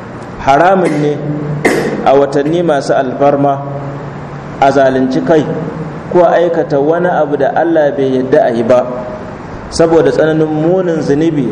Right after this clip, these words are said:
a waɗannan watanni masu alfarma, ƙari a kan sauran watannin da ba su ba. Ma'ana, idan ka saba wa Allah subhanahu wata'ala a watannin da ba waɗannan watannin masu alfarma ba,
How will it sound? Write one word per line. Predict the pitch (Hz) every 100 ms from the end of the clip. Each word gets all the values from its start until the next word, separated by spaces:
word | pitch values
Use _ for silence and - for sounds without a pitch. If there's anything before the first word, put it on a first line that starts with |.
| -
a | 120
waɗannan | 143 143 143 156 160
watanni | 139 131 135 151
masu | 135 -
alfarma, | 135 120 131 135 135 135 - - - -
ƙari | 170 185 185 165 151
a | - -
kan | 165 151
sauran | - 151 156 160 160
watannin | 147 - 131 147
da | 131
ba | 113 101
su | - 104
ba. | 107 110 - - - - - - - - - -
Ma'ana, | 123 143 160 165 160
idan | 165 190
ka | 190
saba | 196 190 185
wa | 156 147
Allah | 165 147
subhanahu | 139 147 143 139
wata'ala | 139 131 131 131 127
a | 135
watannin | 143 139 147 185 175
da | -
ba | 139
waɗannan | 165 160 151
watannin | 151 143 139 151
masu | 139 127 143
alfarma | 123 135 147 156
ba, | 165